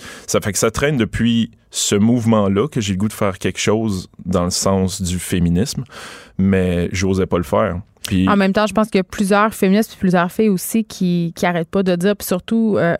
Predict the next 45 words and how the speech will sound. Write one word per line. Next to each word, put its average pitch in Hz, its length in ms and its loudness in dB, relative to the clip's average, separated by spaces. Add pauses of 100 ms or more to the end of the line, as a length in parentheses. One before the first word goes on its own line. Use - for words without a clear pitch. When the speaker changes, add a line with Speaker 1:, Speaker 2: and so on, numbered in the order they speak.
Speaker 2:
depuis 175 320 0
MeToo, 196 320 2
qu'on 185 200 2
a 175 140 4
besoin 190 720 2
qu'il 185 220 -2
y - 20 0
ait 175 100 -2
des 170 240 -2
gars 196 220 0
qui - 260 -10
prennent 196 380 0
la 175 140 0
parole 185 440 0
puis - 120 -14
qui - 120 -10
disent, « 190 400 0
Hey, 214 160 2
écoutez, 233 300 -2
c'est 180 220 0
vrai, 196 320 0
là, 165 160 0
il 160 80 -4
se - 100 -12
passe 202 240 2
des 190 160 2
affaires 190 320 0
problématiques, 180 800 0
il 185 60 -4
y 175 40 2
a 170 40 0
des 165 160 -2
façons 196 400 0
de 196 40 -6
faire, 208 440 0 (440)
euh, 160 580 2
qui - 120 -2
étaient 196 200 0
tolérées 208 480 2
avant, 185 420 0
qui 202 120 -2
ne 180 80 2
sont 170 220 0
plus 233 320 -2
acceptables. » 180 840 -2